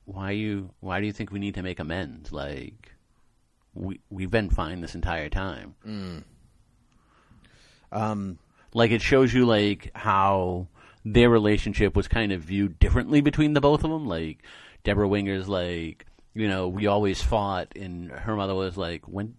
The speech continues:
Speaker 1: when did we ever fight?"
Speaker 2: Um, y-, I, <laughs> I think that is a pretty authentic, I think that's a pretty authentic relationship. I actually was reading a couple of reviews afterwards,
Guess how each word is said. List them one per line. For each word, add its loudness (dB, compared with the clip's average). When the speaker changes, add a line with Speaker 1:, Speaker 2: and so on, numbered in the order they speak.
Speaker 1:
when -10
did -6
we -6
ever -8
fight?" -14
Speaker 2:
Um, -4
y-, -16
I, -6
<laughs> -12
I 2
think -4
that 0
is -6
a -2
pretty -6
authentic, -8
I -4
think -4
that's -2
a -8
pretty -6
authentic -10
relationship. -8
I -2
actually -4
was -8
reading -4
a -18
couple -10
of -10
reviews -8
afterwards, -8